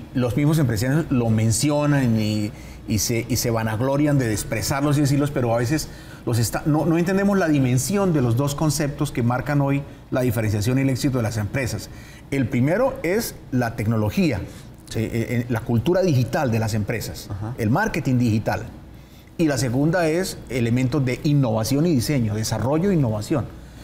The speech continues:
Speaker 1: ¿Esos son como dos puntales del éxito de tu empresa?
Speaker 2: Sí, claro, totalmente, porque sin, sin ambas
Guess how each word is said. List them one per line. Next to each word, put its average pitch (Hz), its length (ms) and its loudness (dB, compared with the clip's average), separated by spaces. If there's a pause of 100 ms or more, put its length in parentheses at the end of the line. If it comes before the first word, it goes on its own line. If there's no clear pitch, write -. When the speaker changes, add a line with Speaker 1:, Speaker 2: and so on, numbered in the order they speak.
(320)
Speaker 1:
¿Esos 147 180 2
son 190 140 0
como 185 240 2
dos 151 160 0
puntales 190 680 2
del 151 140 2
éxito 151 340 0
de 120 60 0
tu 123 100 -2
empresa? 202 380 0 (140)
Speaker 2:
Sí, 127 260 0
claro, 101 260 -2
totalmente, 104 600 -4
porque 98 400 -4 (360)
sin, 117 400 0
sin 117 200 0
ambas 151 480 -2